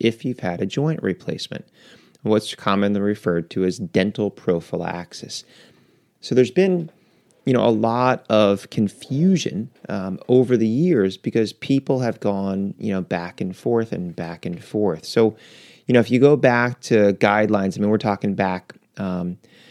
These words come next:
two thousand and three, there was a series of guidelines between, uh, the A A O S, American Academy of Orthopedic Surgery,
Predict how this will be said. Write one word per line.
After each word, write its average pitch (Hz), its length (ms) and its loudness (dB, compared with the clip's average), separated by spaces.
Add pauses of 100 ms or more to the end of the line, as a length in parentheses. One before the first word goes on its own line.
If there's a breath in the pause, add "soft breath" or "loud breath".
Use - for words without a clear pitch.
(320 soft breath)
two 143 180 2
thousand 107 460 2
and 95 100 -2
three, 110 760 0
there 110 80 2
was 113 120 0
a 113 40 -6
series 143 360 0
of 104 100 0
guidelines 101 580 0
between, 98 720 -4
uh, 87 320 -8
the 95 180 -2
A 104 360 4
A 87 80 0
O 85 100 -2
S, 82 220 -8
American 92 280 -6
Academy 90 320 -4
of 85 80 -10
Orthopedic 87 320 -6
Surgery, 131 460 2